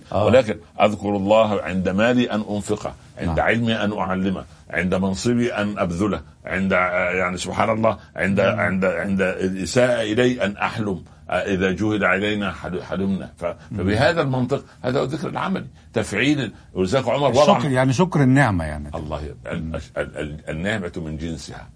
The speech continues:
Speaker 1: آه،
Speaker 2: يقول لك:
Speaker 1: "اعملوا آل
Speaker 2: "إيه
Speaker 1: داود
Speaker 2: رأيك؟"
Speaker 1: شكراً"، هذا نوع من أنواع الذكر.
Speaker 2: نعم. ال-، ال-، "فاذكروني أذكركم واشكروا لي ولا تكفرون"، عكسها.
Speaker 1: مم.
Speaker 2: سبحان الله. يقول لك ال-، ال-، الثاني يطلع من زكاة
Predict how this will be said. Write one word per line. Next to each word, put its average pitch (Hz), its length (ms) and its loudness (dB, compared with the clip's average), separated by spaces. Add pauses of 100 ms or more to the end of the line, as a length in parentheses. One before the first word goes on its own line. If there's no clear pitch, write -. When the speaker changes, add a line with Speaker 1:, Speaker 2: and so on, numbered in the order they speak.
Speaker 1:
آه، 87 200 -6
Speaker 2:
يقول 123 180 4
لك: 139 60 6
Speaker 1:
"اعملوا 135 280 2
آل 139 80 4
Speaker 2:
"إيه 156 80 6
Speaker 1:
داود 170 140 6
Speaker 2:
رأيك؟" 151 200 6
Speaker 1:
شكراً"، 143 440 2
هذا 123 320 2
نوع 135 140 2
من 135 120 0
أنواع 123 260 0
الذكر. 90 420 -2
Speaker 2:
نعم. 67 160 -6 (840)
ال-، 71 340 -6
ال-، 58 840 -6 (220)
"فاذكروني 85 800 -4
أذكركم 80 560 -8
واشكروا 92 500 -8
لي 85 120 -6
ولا 73 220 -6
تكفرون"، 67 480 -16 (120)
عكسها. 87 360 -12 (480)
Speaker 1:
مم. 90 220 -2
Speaker 2:
سبحان 82 300 -8
الله. 71 220 -10 (340)
يقول 101 180 0
لك 107 200 0
ال-، 90 220 2 (640)
ال-، 73 160 -6
الثاني 92 400 0
يطلع 80 340 -2
من 78 80 -6
زكاة 82 260 -4